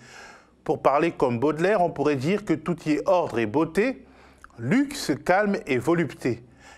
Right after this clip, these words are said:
Mais il est aujourd'hui au cœur d'une polémique qui ne cesse d'enfler, la question de la restitution aux pays africains de biens culturels pillés ou mal acquis durant la colonisation,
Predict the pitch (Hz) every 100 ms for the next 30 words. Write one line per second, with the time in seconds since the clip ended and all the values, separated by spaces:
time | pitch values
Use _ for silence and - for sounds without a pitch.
0 | _ 120 131 135 139 165 156 170 147 -
1 | 151 120 131 123 180 190 202 262 - -
2 | 156 117 - 175 175 - 101 127 131 -
3 | 143 - - - - - - - - -
4 | 131 - 196 - - 269 139 123 120 180
5 | - - 147 - 95 - - - - -
6 | 107 160 175 147 - 143 180 214 147 120
7 | 135 131 143 123 - 120 113 101 - 151
8 | 139 151 233 - - - _ 113 117 170
9 | 196 147 - 190 233 - 110 131 151 180
10 | 139 131 165 156 151 127 120 123 110